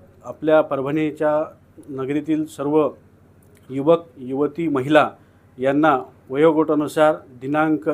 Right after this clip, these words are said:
एकवीस तारखेला रविवारी मॅरेथॉन स्पर्धेचं आयोजन केलेलं आहे आणि र-, म-, महाआरोग्य शिबिराचं आयोजन केलेलं आहे. मी असं आवाहन करतो की ह्या सगळ्यांनी मिळून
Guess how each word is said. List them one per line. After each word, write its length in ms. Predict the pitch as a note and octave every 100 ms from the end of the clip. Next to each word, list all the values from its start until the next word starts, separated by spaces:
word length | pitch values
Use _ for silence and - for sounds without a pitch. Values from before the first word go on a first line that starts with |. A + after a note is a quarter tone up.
| D3+
एकवीस 520 | B2+ B2+ E3 F#3+ F#3+
तारखेला 540 | D3 C#3 - C#3+ A#2+ - _ _ - -
रविवारी 520 | B2+ D#3 F3 C#3 A#2 A2 _ _ _ _ _ _ C3
मॅरेथॉन 400 | B2+ D3 C#3+ E3+
स्पर्धेचं 500 | - D3+ D3 D3 D3+
आयोजन 380 | B2+ C#3 D3 D#3
केलेलं 300 | D#3 D#3 D3+
आहे 300 | D3 D#3 E3+
आणि 460 | - B2+ C3+ C3+ B2+ G#2
र-, 320 | A#2+ B2+ A#2+
म-, 380 | A#2+ B2 A#2+ A#2+ C3 _ _ -
महाआरोग्य 600 | C3 B2 E3 D#3 D#3 D3
शिबिराचं 480 | D3 D3 D3+ C#3+ C#3+
आयोजन 320 | C3+ C3+ C#3
केलेलं 280 | C3+ C3+ C3
आहे. 160 | B2 B2
मी 180 | C#3
असं 260 | C#3+ B2+ C#3+
आवाहन 320 | B2 C#3 E3+
करतो 440 | E3+ E3 E3 F3 -
की 60 | D3
ह्या 140 | C#3
सगळ्यांनी 440 | - B2 D3+ D#3
मिळून 300 | D3+ D3+ D#3+